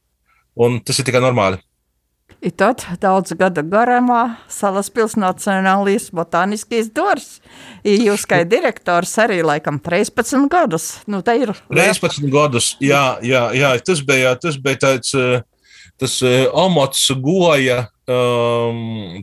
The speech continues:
Speaker 1: tāds kā, e, nu, tā kā zibiņas <laughs> pieredze, nu, dabasim. E, mēs bijām kā reiz ar D-, Latvijas dendrologu biedrību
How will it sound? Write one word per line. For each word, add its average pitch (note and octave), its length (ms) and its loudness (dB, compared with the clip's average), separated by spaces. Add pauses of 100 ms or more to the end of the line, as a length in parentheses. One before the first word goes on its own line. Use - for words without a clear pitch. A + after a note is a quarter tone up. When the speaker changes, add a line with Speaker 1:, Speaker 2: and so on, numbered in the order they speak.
(160)
Speaker 1:
tāds F#2+ 320 -2
kā, A2+ 240 4
e, A2+ 240 4
nu, B2 80 -2
tā A2 160 -2
kā A#2+ 240 2
zibiņas B2+ 480 0
<laughs> - 60 -8
pieredze, - 760 -6
nu, C3 80 2
dabasim. A#2+ 640 2 (580)
E, B2 160 4
mēs B2 160 0
bijām D#3 240 2
kā C#3 160 2
reiz D3 240 4
ar B2+ 80 2
D-, C3+ 160 -2
Latvijas C3+ 400 0
dendrologu C3 480 0
biedrību A#2+ 720 2